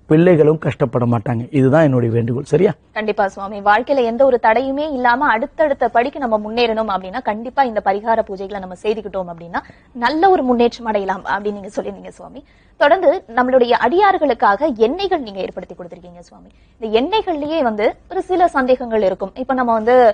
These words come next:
Speaker 2: பரிகார பூஜைகள் செய்யறதுக்கு முன்னாடி, பாதகமலம் வாங்குறதுக்கு முன்னாடி ராககால பூஜை செய்து நம்மளுடைய அம்பாளை உணர்றதுக்கான முதல் படியை ஆரம்பிக்கிறோம்.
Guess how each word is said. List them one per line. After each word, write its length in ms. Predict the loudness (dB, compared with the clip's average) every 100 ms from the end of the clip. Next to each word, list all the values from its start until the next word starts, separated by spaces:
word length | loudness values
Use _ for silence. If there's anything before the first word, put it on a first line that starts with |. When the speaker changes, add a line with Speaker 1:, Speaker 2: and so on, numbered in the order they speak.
| 0 _ _
Speaker 2:
பரிகார 340 | 0 2 4 2
பூஜைகள் 440 | 2 0 2 0
செய்யறதுக்கு 260 | 0 -4 -4
முன்னாடி, 360 | -8 -4 -2 -2 -6 _ _ 2
பாதகமலம் 520 | 2 2 0 0 4
வாங்குறதுக்கு 460 | 2 2 0 0 0
முன்னாடி 380 | -2 0 -2 0
ராககால 480 | 2 2 2 0 2
பூஜை 260 | 2 -2 -4
செய்து 260 | -4 -2 -2
நம்மளுடைய 360 | -2 -2 2 0
அம்பாளை 360 | 2 2 2
உணர்றதுக்கான 560 | 2 0 -2 0 -2 -2
முதல் 220 | -2 -2
படியை 240 | -2 0 2
ஆரம்பிக்கிறோம். 440 | 2 0 -8 -16